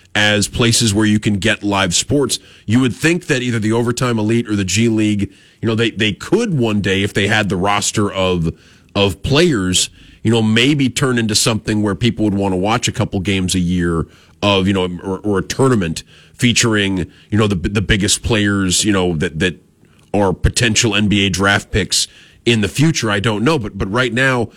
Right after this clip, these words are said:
you know, I can see why a player would, would pick the visibility of college basketball.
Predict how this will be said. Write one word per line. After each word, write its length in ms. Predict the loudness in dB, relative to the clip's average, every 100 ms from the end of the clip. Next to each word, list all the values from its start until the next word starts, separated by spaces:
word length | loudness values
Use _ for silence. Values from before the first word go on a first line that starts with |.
| -18 -6
you 60 | 0
know, 80 |
I 80 | 0
can 120 | 0
see 240 | 0 2 2
why 520 | 2 0 0 -2 -4 -8 _ _ -4
a 120 | -2
player 360 | 0 2 2
would, 280 | 2 0 -4 _
would 200 | -2 0
pick 180 | 0 -2
the 120 | -4
visibility 920 | -2 0 0 0 0 0 0 -6 -14 _ _ _ -4
of 360 | -2 0 -2
college 400 | -2 -2 -2 -2
basketball. 800 | 0 0 0 -4 -4 -6 -4 -8